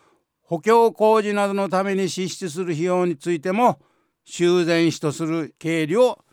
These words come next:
認めています。これらに該当する費用を除いたうち、資本的支出、資産計上をする支出か、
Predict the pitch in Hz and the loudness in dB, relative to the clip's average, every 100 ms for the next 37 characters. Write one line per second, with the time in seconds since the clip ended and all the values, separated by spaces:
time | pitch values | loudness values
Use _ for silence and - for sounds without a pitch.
0 | _ 143 165 165 151 156 139 127 110 135 | _ -2 2 2 2 0 0 -2 -4 -12
1 | - _ _ _ _ _ _ _ _ - | -20 _ _ _ _ _ _ _ _ -2
2 | 220 254 247 226 190 190 - - 170 175 | 2 4 4 4 2 0 -2 -2 -2 -2
3 | - 185 165 185 175 135 160 180 175 165 | -2 -2 -2 -4 -4 -4 -4 -2 0 0
4 | 151 139 156 196 233 226 202 180 170 185 | 0 0 2 2 2 2 0 -2 -2 -4
5 | 185 - _ _ _ _ _ - - 214 | -6 -6 _ _ _ _ _ -14 -2 0
6 | 240 185 220 214 208 190 - 175 - _ | 2 0 0 -2 -4 -4 -4 -8 -8 _
7 | _ _ _ _ - 165 214 233 208 214 | _ _ _ _ -14 -4 0 0 0 0
8 | 220 214 214 208 202 180 240 233 180 151 | 0 2 0 2 0 -2 -4 -4 -4 -6
9 | - 131 - _ _ _ - 196 214 | -8 -12 -14 _ _ _ 0 4 4